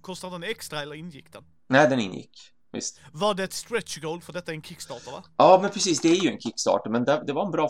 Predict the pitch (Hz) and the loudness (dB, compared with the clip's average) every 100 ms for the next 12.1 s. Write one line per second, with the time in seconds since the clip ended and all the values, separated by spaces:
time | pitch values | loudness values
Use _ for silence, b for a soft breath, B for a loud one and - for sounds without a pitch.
0 | - 135 120 160 131 120 117 160 - - | -2 -4 -2 -4 -4 -4 -2 -4 -4 -8
1 | - - 151 - - - 107 107 - 117 | -16 -10 -10 -10 -12 -10 -8 -8 -4 -2
2 | 135 127 120 135 160 104 110 165 - 98 | -2 -2 -2 -2 -2 -4 -6 -6 -6 -8
3 | 98 - - - - 175 185 143 95 101 | -10 -12 -12 -6 -4 -2 -2 -6 -10 -12
4 | 95 135 95 95 - 107 107 113 113 - | -6 -4 -4 -10 -10 -4 0 2 0 -4
5 | 117 117 - - 110 107 107 107 110 - | -6 -6 -6 -8 -6 -4 -2 -2 -4 -8
6 | _ _ _ _ - 110 101 98 92 95 | _ _ _ _ -12 -8 -6 -8 -12 -14
7 | - B B B _ - 110 101 226 117 | -14 B B B _ -6 -2 0 -2 -4
8 | - - 98 95 - _ - 92 92 - | -8 -10 -8 -10 -12 _ -8 -4 -4 -6
9 | - - 214 - - - - - B B | -4 -4 -4 -8 -14 -18 -16 -16 B B
10 | B B - 202 185 - 240 156 143 170 | B B -12 -8 -8 -8 -8 -6 -6 -8
11 | 170 135 147 151 - 175 139 - 151 - | -8 -14 -12 -12 -10 -12 -12 -14 -18 -18
12 | 82 | -20